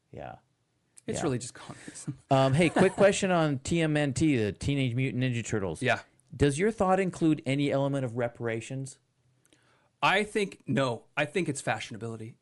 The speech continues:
Speaker 2: I think Hollywood says, "This is what's fashionable, we're gonna do it."
Speaker 1: Hmm.
Speaker 2: And I think the whole thing, because I still think Hollywood is all about what, how are we
Speaker 1: So
Speaker 2: gonna make money? If they think
Speaker 1: But
Speaker 2: it'll
Speaker 1: wait.
Speaker 2: make more money, they'll do it.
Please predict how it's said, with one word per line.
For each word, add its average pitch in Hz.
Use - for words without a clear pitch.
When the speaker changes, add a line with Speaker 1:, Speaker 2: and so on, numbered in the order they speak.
Speaker 2:
I 135
think 135
Hollywood 147
says, 127
"This 139
is 131
what's 139
fashionable, 156
we're 135
gonna 117
do 117
it." 123
Speaker 1:
Hmm. 92
Speaker 2:
And 123
I 123
think 131
the 117
whole 143
thing, 143
because 139
I 170
still 180
think 123
Hollywood 160
is 131
all 127
about 120
what, 135
how 156
are 151
we 165
Speaker 1:
So -
Speaker 2:
gonna 147
make 135
money? 113
If 123
they 143
think 180
Speaker 1:
But -
Speaker 2:
it'll 180
Speaker 1:
wait. 165
Speaker 2:
make -
more 160
money, 160
they'll 131
do 117
it. -